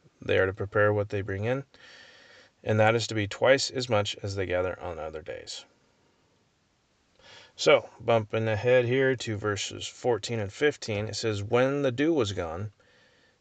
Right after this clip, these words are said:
this must be the next morning, "when the dew was gone,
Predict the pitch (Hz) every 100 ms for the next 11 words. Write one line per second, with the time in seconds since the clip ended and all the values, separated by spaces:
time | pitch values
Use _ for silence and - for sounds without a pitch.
0 | _ - - - 101 - - 95 98 -
1 | 107 95 117 - 123 156 135 139 113 92
2 | 113